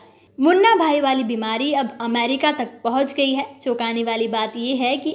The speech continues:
अमेरिका के अंदर भी लगभग पौने दो सौ करोड़ रुपए का घोटाला पकड़ा गया है, जिसमें हॉलीवुड अभिनेत्री और कई जाने माने लोग गिरफ्तार हुए हैं।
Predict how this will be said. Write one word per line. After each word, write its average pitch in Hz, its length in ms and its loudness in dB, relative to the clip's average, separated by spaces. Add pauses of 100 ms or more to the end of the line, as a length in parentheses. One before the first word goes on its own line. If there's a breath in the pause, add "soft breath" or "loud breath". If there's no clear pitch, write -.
अमेरिका 302 500 0
के 381 140 -2
अंदर 240 420 -4
भी 247 200 -2
लगभग 240 400 -4 (180)
पौने 330 320 0
दो 240 220 2
सौ 269 160 -4
करोड़ 220 380 2
रुपए 254 260 -4
का 240 200 0
घोटाला 220 580 0
पकड़ा 196 400 -4
गया 190 200 0
है, 202 160 -4 (360 loud breath)
जिसमें 381 300 2
हॉलीवुड 277 480 2
अभिनेत्री 247 720 0
और 240 220 -4 (120)
कई 294 240 4
जाने 220 340 0
माने 208 260 -6
लोग 214 280 0
गिरफ्तार 185 520 -2
हुए 196 200 -2
हैं। 208 200 -6